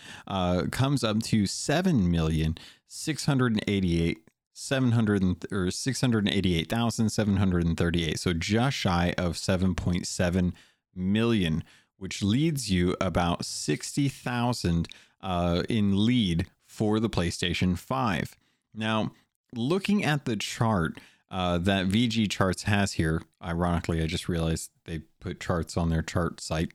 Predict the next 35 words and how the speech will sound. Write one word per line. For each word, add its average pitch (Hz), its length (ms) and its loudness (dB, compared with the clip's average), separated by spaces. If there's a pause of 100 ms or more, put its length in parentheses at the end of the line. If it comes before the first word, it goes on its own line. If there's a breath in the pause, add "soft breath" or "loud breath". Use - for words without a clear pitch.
That - 140 -6
makes - 200 -4
sense. 101 300 -2 (140)
Good 107 120 -8
job. 98 320 0 (400 loud breath)
Um, 117 460 -2
there's 131 300 -2
a 127 80 0
significant 143 840 0
gap 87 380 0
that 87 160 -4
has 92 180 2
been 104 300 -2
between 101 420 2
the 90 80 0
P - 180 -2
S 131 160 -2
five 85 300 0
and 87 120 2
the 85 60 2
P - 240 -4
S, 90 240 -2 (380 loud breath)
uh, 85 400 0
s-, - 280 -4
or 98 140 2
the 95 140 2
Xbox 98 400 -2
Series 98 400 0
consoles. - 580 -2 (360 loud breath)
Um, 92 480 0
Xbox 131 560 -4
has 104 180 2
been 98 240 -2
trending 123 640 2
underneath 107 800 2